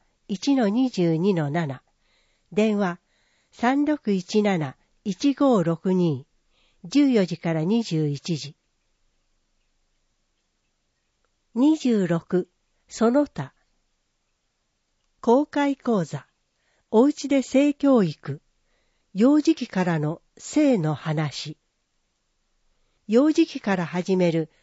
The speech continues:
子供が幸せに生きていくための性教育。助産師から、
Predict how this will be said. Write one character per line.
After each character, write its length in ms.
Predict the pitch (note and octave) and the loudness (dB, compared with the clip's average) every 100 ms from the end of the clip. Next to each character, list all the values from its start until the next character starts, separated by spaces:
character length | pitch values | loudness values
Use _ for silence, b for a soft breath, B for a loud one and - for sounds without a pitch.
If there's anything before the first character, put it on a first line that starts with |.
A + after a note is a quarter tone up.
| _ | _
子 160 | - A#3+ | -4 0
供 260 | C#4+ C#4+ C4+ | 2 2 2
が 140 | B3+ | 0
幸 380 | - B3+ C#4 D4 | 0 0 2 0
せ 180 | - C#4 | 0 0
に 220 | C#4 D4 | 2 0
生 80 | - | -2
き 40 | |
て 160 | - F#3 | 0 0
い 60 | |
く 120 | F3 - | 0 -6
た 180 | F#3 | -4
め 140 | F3 E3+ | -2 -2
の 220 | D#3 - - | -2 -6 -12
性 360 | - A#3 C4+ | -4 0 0
教 300 | - A#3+ G3+ | 0 0 2
育。 360 | D#3 - D3 D3+ _ _ _ _ _ _ _ _ _ _ _ _ | 0 -6 -16 -18 _ _ _ _ _ _ _ _ _ _ _ _
助 180 | F#3+ A3+ | -2 -2
産 300 | - D4 C#4+ | 2 0 0
師 140 | - | -6
か 140 | - E3+ | -4 -2
ら、 180 | D#3 | -4